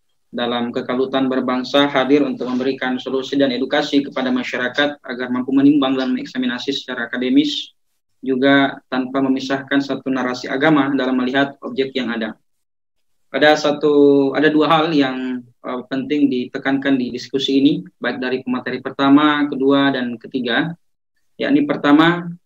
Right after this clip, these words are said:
eh, berkenaan dengan aspek penegakan hukum yang harus berkeadilan.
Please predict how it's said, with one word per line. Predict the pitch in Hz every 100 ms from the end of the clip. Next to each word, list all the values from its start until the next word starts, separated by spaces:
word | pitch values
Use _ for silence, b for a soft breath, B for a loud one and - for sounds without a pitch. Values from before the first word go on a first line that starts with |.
| _ _ _ _
eh, | - 127 123 123 123
berkenaan | 127 135 147 151 151 160
dengan | 143 139 151 156 143
aspek | 135 - 160 160 - _ _ _ _ _ _ _
penegakan | 151 143 143 143 143
hukum | 147 143 156 147
yang | 135 127 123
harus | 135 139 135 - - -
berkeadilan. | 139 131 147 147 165 151 110 -